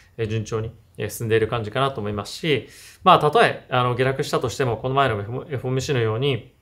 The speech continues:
一日ポーンと下がって、まあ、すぐ戻ってくると。そんな感じの市場環境っていうのが、えー、これからも続いていくんではないかなというふうに、えー、まあ、今の流れを見るとですね、えー、思っております。まあ、あとは、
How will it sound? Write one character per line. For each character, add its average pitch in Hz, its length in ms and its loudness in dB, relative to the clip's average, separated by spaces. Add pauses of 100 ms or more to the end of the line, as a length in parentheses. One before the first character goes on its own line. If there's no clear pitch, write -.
(120)
一 135 300 0
日 143 260 0
ポ 139 160 -8
ー 151 120 -4
ン - 20 -4
と 123 80 -8
下 117 140 -2
が 127 80 2
っ 131 100 -6
て、 151 100 2
ま 131 100 2
あ、 - 20 -2
す - 120 -6
ぐ 117 60 -2
戻 110 180 0
っ - 80 -6
て 120 80 -8
く 110 100 -8
る 104 80 -6
と。 120 260 -10
そ - 160 -4
ん 127 40 0
な 127 80 0
感 131 160 0
じ 127 80 -2
の 131 80 0
市 131 100 -8
場 139 120 2
環 147 200 2
境 143 100 2
っ 110 40 0
て - 120 -8
い - 20 -8
う 98 40 -8
の 104 60 -10
が、 123 280 4 (360)
え 117 100 -2
ー、 113 60 -4
こ 120 80 0
れ 113 80 0
か 131 100 2
ら 123 80 0
も 104 80 -4
続 113 260 -6
い 117 80 -12
て 131 180 0
い 131 160 -6
く 151 120 0
ん 135 60 0
で 113 80 2
は 110 80 4
な 135 120 4
い 127 60 0
か 135 80 -2
な 139 120 2
と 151 120 -4
い 196 40 2
う - 20 2
ふ - 20 2
う 165 40 2
に、 - 240 -8 (400)
え 107 280 0
ー、 - 20 -4
ま 110 80 0
あ、 117 40 0
今 123 160 2
の 127 220 2
流 123 180 2
れ 135 80 6
を 113 60 2
見 127 100 0
る 120 80 -4
と 98 120 -8
で 92 80 -12
す - 120 -20
ね、 131 260 -6 (340)
え 107 200 -2
ー、 - 20 -4
思 98 120 -8
っ 95 40 -12
て - 160 -10
お - 40 -6
り 196 80 -10
ま 101 140 -6
す。 - 200 -14
ま 147 100 4
あ、 - 20 4
あ 185 40 2
と 233 80 4
は、 - 320 4